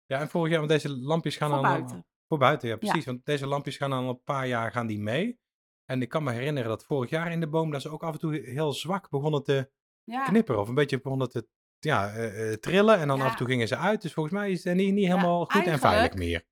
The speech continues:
Speaker 2: eigenlijk hadden we toen natuurlijk al kunnen weten, maar we steken dan
Speaker 1: Ja.
Speaker 2: ook een beetje onze
Speaker 1: Ja,
Speaker 2: kop in het
Speaker 1: klopt.
Speaker 2: zand en we denken, "We zien het volgend jaar wel."
Speaker 1: Ja.
Speaker 2: En we denken dan dat het vanzelf overgaat.
Speaker 1: Ja, ja,
Speaker 2: Maar
Speaker 1: precies.
Speaker 2: dat was
Speaker 1: Nee,
Speaker 2: niet.
Speaker 1: dat is meestal niet.
Speaker 2: <laughs> Nee.
Speaker 1: Nee, en nu is dat, ja, hoe lang zou dat, hoe,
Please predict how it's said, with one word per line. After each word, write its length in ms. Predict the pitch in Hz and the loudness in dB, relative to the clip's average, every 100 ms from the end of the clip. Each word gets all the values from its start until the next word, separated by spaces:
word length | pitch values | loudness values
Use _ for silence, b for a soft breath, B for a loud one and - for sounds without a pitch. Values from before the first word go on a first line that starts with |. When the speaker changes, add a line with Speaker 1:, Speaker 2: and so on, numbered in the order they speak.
| _ | _
Speaker 2:
eigenlijk 520 | - 247 320 - 202 196 | 2 4 4 4 0 2
hadden 240 | 190 185 | 2 2
we 100 | 185 | -2
toen 180 | - 214 | 0 -2
natuurlijk 300 | 202 - 185 | -2 -2 -2
al 100 | 165 | -2
kunnen 240 | - 175 175 | 0 -2 2
weten, 400 | 208 190 160 143 | 0 0 -2 0
maar 340 | 156 151 - _ _ _ | 2 2 -2 _ _ _
we 100 | - | -4
steken 320 | 196 - 196 180 | -2 0 0 2
dan 100 | 180 | 4
Speaker 1:
Ja. 60 | |
Speaker 2:
ook 80 | 185 | 4
een 60 | 190 | 4
beetje 280 | 196 208 | 2 2
onze 180 | 185 190 | 0 0
Speaker 1:
Ja, 60 | 196 | 0
Speaker 2:
kop 100 | 190 | 2
in 60 | 208 | 4
het 80 | |
Speaker 1:
klopt. 140 | 190 - | 4 8
Speaker 2:
zand 260 | 269 - | 10 10
en 100 | 233 | 10
we 60 | 311 | 8
denken, 240 | 302 202 | 6 6
"We 60 | 208 | 4
zien 260 | 262 - 240 | 6 8 10
het 140 | 247 | 8
volgend 320 | - 226 208 | 4 0 0
jaar 260 | 247 294 240 | 2 4 4
wel." 340 | 170 170 170 _ _ - | 4 0 -2 _ _ -16
Speaker 1:
Ja. 100 | 123 | 2
Speaker 2:
En 60 | 185 | 6
we 80 | 240 | 8
denken 280 | 262 285 208 | 8 6 6
dan 140 | 190 | 8
dat 100 | 196 | 8
het 120 | 196 | 6
vanzelf 400 | - 240 202 185 | 2 8 8 10
overgaat. 640 | 233 247 190 165 147 151 - | 8 6 4 4 2 2 -6
Speaker 1:
Ja, 220 | 127 107 | -8 -8
ja, 100 | - 110 | -8 -10
Speaker 2:
Maar 80 | 92 | 0
Speaker 1:
precies. 260 | 240 247 | 8 10
Speaker 2:
dat 140 | 240 202 | 10 8
was 140 | 151 135 | 6 4
Speaker 1:
Nee, 100 | 147 | 0
Speaker 2:
niet. 0 | |
Speaker 1:
dat 120 | 143 | -2
is 60 | |
meestal 220 | 143 - - | -8 -8 -8
niet. 440 | - - - 403 - | 2 6 6 4 2
Speaker 2:
<laughs> 0 | |
Nee. 160 | 349 233 | 0 4
Speaker 1:
Nee, 120 | 120 | 6
en 120 | 127 | 8
nu 100 | 135 | 8
is 100 | 123 | 10
dat, 180 | 123 - | 6 4
ja, 220 | 107 107 | 6 6
hoe 100 | 98 | 6
lang 160 | 104 101 | 4 2
zou 140 | 104 | 2
dat, 160 | 104 95 | 2 -2
hoe, 180 | - 98 | -14 -8